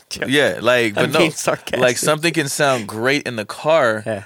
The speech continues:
Speaker 2: but sound shit on your phone. But people don't know
Speaker 1: Yeah.
Speaker 2: that your phone speakers are mono. Actually, I think the newer phones are, are, are, are stereo.
Speaker 1: Oh, that's dope.
Speaker 2: But, like,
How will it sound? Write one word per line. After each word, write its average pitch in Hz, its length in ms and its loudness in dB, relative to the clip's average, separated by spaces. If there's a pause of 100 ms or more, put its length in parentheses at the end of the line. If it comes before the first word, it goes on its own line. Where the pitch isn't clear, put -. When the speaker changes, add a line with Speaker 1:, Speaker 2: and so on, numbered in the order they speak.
(120)
Speaker 2:
but 113 120 -2
sound 113 340 0
shit - 240 -2
on 117 140 -2
your 101 80 -8
phone. 135 320 -6
But 107 100 -8
people 131 220 -6
don't 104 180 -4
know 139 100 -2
Speaker 1:
Yeah. 123 60 0
Speaker 2:
that 98 120 -2
your 101 100 -4
phone 143 240 -4
speakers 104 420 -6
are 95 100 -4
mono. 101 520 -2
Actually, 120 280 -2
I - 40 0
think 113 180 -6
the 101 80 -6
newer 131 260 -4
phones 104 300 -8
are, - 300 -6
are, 92 240 -4
are, 98 340 -2
are 98 120 -6
stereo. 117 580 -4
Speaker 1:
Oh, 127 80 0
that's 175 180 -2
dope. 131 220 -2 (240)
Speaker 2:
But, 113 160 0
like, 92 480 0